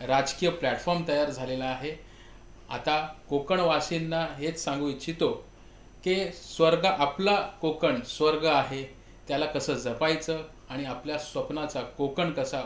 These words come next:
उभारण्याचं काम कोकण प्रादेशिक पक्षाच्या वतीनं करायचं, यावरती लक्ष घाला. आणि जे आपले उमेदवार आहेत रत्नागिरी सिंधुदुर्ग लोकसभा मतदारसंघाचे शकील सावंत, त्यांना एक लाख मताधिक्यानं निवडून आणायचं काम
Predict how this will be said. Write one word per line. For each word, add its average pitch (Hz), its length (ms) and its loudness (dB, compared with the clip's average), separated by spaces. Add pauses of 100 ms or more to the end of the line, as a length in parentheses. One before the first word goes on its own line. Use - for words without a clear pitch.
उभारण्याचं 135 680 -4 (360)
काम 160 300 2
कोकण 160 360 -4
प्रादेशिक 160 480 -2
पक्षाच्या 143 380 -2
वतीनं 127 300 -2
करायचं, 135 480 -6 (400)
यावरती 135 460 0
लक्ष 123 240 -4
घाला. 147 340 0 (340)
आणि 170 180 -2
जे 175 180 2
आपले 165 300 6
उमेदवार 139 400 2
आहेत 135 240 0
रत्नागिरी 135 420 -4
सिंधुदुर्ग 127 340 -8
लोकसभा 123 300 -6
मतदारसंघाचे 120 800 -10
शकील 131 300 -8
सावंत, 156 320 -4 (500)
त्यांना 143 280 0 (140)
एक 196 300 6
लाख 156 480 2
मताधिक्यानं 135 1000 -2
निवडून 156 260 2
आणायचं 135 320 -2
काम 165 300 0